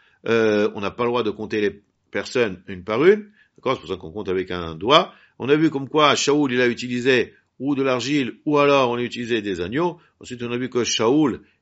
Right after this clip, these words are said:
bien qu'il a fauté qu'avec une seule faute avec l'histoire de Agag, malgré tout, il a perdu la royauté, ce qui n'est alors que David Amelech a fait deux fautes. On a vu les deux fautes, c'était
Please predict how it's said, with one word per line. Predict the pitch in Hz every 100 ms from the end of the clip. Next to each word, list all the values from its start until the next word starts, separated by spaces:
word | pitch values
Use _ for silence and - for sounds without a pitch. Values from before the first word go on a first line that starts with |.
| -
bien | 95 143
qu'il | 127 123
a |
fauté | 113 120 123 107
qu'avec | 101 95 98
une | 156
seule | 151 127
faute | 127 117
avec | 107
l'histoire | 107 123 135
de | 160
Agag, | 175 202 185 170
malgré | 156 151 120 110
tout, | 135 135 - _ _
il | 107
a | 107
perdu | 113 107 113 113 -
la | 107
royauté, | 98 101 107 180
ce | -
qui | 151
n'est | 135
alors | 123 127 117
que | 127
David | 113 113 139
Amelech | 151 180 143
a | 135
fait | 117
deux | 101
fautes. | 104 180 165
On | 127
a |
vu | 117
les | 120 113
deux |
fautes, | 113 127 113
c'était | 110 117 95